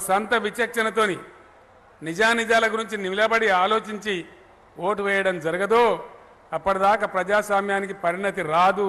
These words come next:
రాదు, రాదు అని నేను మనవి చేస్తా ఉన్నాను. Democratic maturity, ప్రజాస్వామ్యంలో పరిణతి ఏ దేశంలో, ఏ సమాజంలో వచ్చిందో అక్కడ చాలా అద్భుతాలు జరుగుతూ ఉన్నాయి, బ్రహ్మాండమైన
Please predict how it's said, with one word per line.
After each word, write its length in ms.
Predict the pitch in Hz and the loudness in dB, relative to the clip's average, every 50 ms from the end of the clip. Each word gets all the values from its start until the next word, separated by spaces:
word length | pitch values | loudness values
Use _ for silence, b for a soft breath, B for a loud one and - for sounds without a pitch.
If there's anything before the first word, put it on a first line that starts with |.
| 180 165 | 0 2
రాదు, 260 | 170 175 185 180 185 180 160 160 | 4 4 4 2 0 0 0 2
రాదు 200 | 165 175 170 175 175 | 2 2 2 0 -2
అని 100 | 170 170 | -2 -2
నేను 120 | 160 156 156 | -4 -6 -6
మనవి 220 | 147 151 147 143 | -6 -6 -6 -8
చేస్తా 180 | 139 131 - 143 | -10 -10 -10 -12
ఉన్నాను. 220 | 127 113 107 - - - - - - _ _ _ _ _ _ _ _ _ _ _ _ _ _ _ 151 | -12 -12 -14 -18 -20 -20 -20 -20 -20 _ _ _ _ _ _ _ _ _ _ _ _ _ _ _ -6
Democratic 580 | 165 190 214 226 226 220 220 208 220 202 202 190 190 | -2 2 2 2 2 2 -2 -4 -4 -6 -6 -4 -6
maturity, 480 | 185 185 - 240 240 233 190 202 180 - - - - - - - - - _ _ _ - - _ _ _ - | -4 -4 -2 -2 -2 -2 -2 -4 -8 -10 -12 -20 -20 -20 -20 -20 -20 -20 _ _ _ -20 -20 _ _ _ -8
ప్రజాస్వామ్యంలో 800 | 127 165 208 214 220 214 - 208 208 208 208 208 208 208 208 202 202 - | -2 2 4 4 4 4 2 0 0 0 0 -2 -2 0 -2 -2 0 -2
పరిణతి 400 | 180 185 196 208 214 202 202 196 185 190 | -2 0 0 0 -2 -2 -2 -2 -2 -2
ఏ 60 | 202 180 196 | -2 -2 -2
దేశంలో, 460 | 202 196 196 196 196 202 208 220 220 208 180 - - - - - - - - _ - - - - | -2 -2 -2 -4 -2 0 2 2 2 2 0 -4 -12 -20 -20 -20 -20 -20 -20 _ -20 -20 -14 -6
ఏ 140 | 170 190 208 202 - 185 | -2 -2 0 0 2 2
సమాజంలో 500 | 185 190 202 208 202 208 208 208 208 196 185 | 2 4 4 4 4 2 2 2 2 2 2
వచ్చిందో 360 | 175 190 196 202 196 214 226 226 196 160 - - - - - - - - - - - - | 0 -2 -4 -2 2 4 4 4 4 2 -2 -6 -14 -18 -20 -20 -20 -20 -20 -18 -16 -10
అక్కడ 180 | 160 185 185 175 180 | -6 -6 -4 -2 0
చాలా 160 | 190 180 175 170 | 2 2 2 2
అద్భుతాలు 360 | 160 165 196 - 233 220 208 180 185 | 0 -2 -2 2 2 2 4 4 2
జరుగుతూ 260 | 180 180 170 - 180 160 | 0 0 0 0 0 0
ఉన్నాయి, 240 | 151 143 147 131 101 - - - - - - - - _ _ - - - - | 0 -2 -4 -8 -10 -12 -18 -20 -20 -20 -20 -20 -20 _ _ -20 -20 -18 -8
బ్రహ్మాండమైన 640 | 139 147 165 190 196 202 214 226 233 226 226 226 | -4 -4 -2 0 2 2 4 4 4 2 2 0